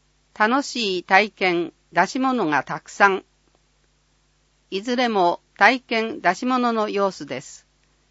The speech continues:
写真終わり。問い合わせ、障害学習課、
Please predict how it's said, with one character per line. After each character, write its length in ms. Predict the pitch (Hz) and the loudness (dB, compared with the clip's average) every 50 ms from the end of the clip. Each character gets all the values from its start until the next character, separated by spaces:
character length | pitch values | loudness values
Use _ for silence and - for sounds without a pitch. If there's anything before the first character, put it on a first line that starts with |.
| _ _ _ | _ _ _
写 220 | - - 196 196 | -2 0 0 0
真 380 | 190 - - 233 233 226 - - _ | 0 -2 -4 -4 -4 -6 -6 -8 _
終 80 | - 175 | -2 0
わ 120 | 160 147 143 | 0 0 0
り。 180 | 135 135 - - _ _ _ _ _ _ _ _ _ _ _ _ _ _ _ _ _ _ _ _ _ _ _ _ _ _ - | -2 -8 -16 -18 _ _ _ _ _ _ _ _ _ _ _ _ _ _ _ _ _ _ _ _ _ _ _ _ _ _ -6
問 200 | - 196 233 240 | -4 -2 -2 0
い 80 | 240 | 2
合 100 | 226 214 | 4 4
わ 120 | 214 214 208 | 4 2 2
せ、 320 | - - 185 180 170 - _ _ _ _ _ _ _ _ _ _ _ _ _ _ _ - | 0 -2 -2 -2 -2 -4 _ _ _ _ _ _ _ _ _ _ _ _ _ _ _ -14
障 300 | - - 220 240 269 254 | -8 -4 -2 0 0 0
害 240 | 254 254 254 254 240 | 0 0 0 0 0
学 220 | 220 214 208 - - | 2 2 0 0 -2
習 320 | - - - 233 202 180 | -10 -8 -6 -6 -6 -8
課、 300 | _ - 143 123 - - | _ 2 2 2 2 0